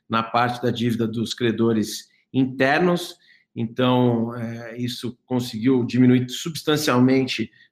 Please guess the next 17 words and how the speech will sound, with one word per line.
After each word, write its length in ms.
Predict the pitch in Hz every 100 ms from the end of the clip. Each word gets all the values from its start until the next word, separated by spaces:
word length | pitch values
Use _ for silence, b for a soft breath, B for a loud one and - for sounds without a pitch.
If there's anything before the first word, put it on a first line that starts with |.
| -
a 120 | 117
dívida 340 | 113 123 113
dela, 560 | 104 120 143 170 180 - - b b b
além 240 | 127 143
do 100 | 139
fato 680 | 131 - 131 135 135 113 107 b b b
dela 560 | 110 120 123 127 120 117
ter 140 | 135
conseguido, 880 | 127 120 - 117 123 120 113 113 110 _ _ _ -
é, 380 | 120 110 110
via 500 | 110 110 135 131 117 117
a 80 |
nova 320 | 120 127 127 120
lei 160 | 120
de 120 | 117
recuperação 460 | 123 123 120 113 127
judicial, 840 | 113 110 - - 117 123 117 110